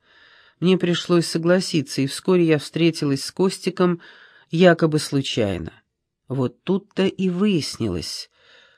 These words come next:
что он ничего невыносимого в ситуации не видит,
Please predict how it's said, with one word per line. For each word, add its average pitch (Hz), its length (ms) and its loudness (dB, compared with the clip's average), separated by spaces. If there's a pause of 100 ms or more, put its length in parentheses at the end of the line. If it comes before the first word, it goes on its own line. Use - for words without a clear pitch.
(140)
что - 300 0
он 170 180 4
ничего 175 540 4
невыносимого 165 1120 4
в - 40 -12
ситуации 147 840 0
не 185 220 4
видит, 196 540 -2